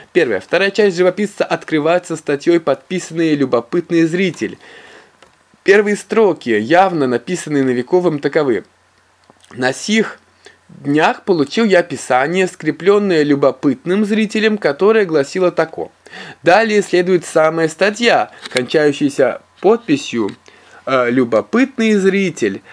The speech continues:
а затем есть постскриптум. Сказуют, что сему любопытному зрителю одна муса подарила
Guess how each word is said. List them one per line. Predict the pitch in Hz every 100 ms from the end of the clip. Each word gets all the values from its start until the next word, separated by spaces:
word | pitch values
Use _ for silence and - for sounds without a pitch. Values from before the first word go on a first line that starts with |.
| -
а | - 127
затем | 131 - 220 175 -
есть | 139 156 147 - _ _
постскриптум. | - 185 - - - 233 226 - 107 95 - - _
Сказуют, | - 180 170 226 240 143 110
что | - 131
сему | - 170 208 277
любопытному | 226 196 196 214 - 165 156 127
зрителю | 147 214 226 196 175
одна | 156 165 165
муса | 170 226 262 - 247 - - - -
подарила | 180 175 175 226 220 185